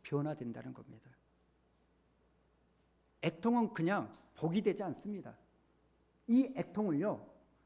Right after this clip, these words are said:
하나님과 소통하는 그 통로가 돼야 복이 되는 거예요. 사무엘상 일 장을 보면 한나라는 마음이 슬픈 여자가 있어요.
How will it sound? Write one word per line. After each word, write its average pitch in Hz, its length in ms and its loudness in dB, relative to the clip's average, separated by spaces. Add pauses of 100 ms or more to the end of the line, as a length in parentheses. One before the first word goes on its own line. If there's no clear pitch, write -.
하나님과 240 840 -2
소통하는 190 760 -6 (440)
그 294 440 0
통로가 226 520 -6
돼야 123 380 -10 (360)
복이 139 280 -4
되는 139 280 -10
거예요. - 120 -20 (840)
사무엘상 233 680 2
일 160 160 0
장을 202 220 2
보면 151 440 0 (480)
한나라는 208 800 0 (380)
마음이 220 500 4
슬픈 254 500 -2
여자가 147 280 0
있어요. - 260 -10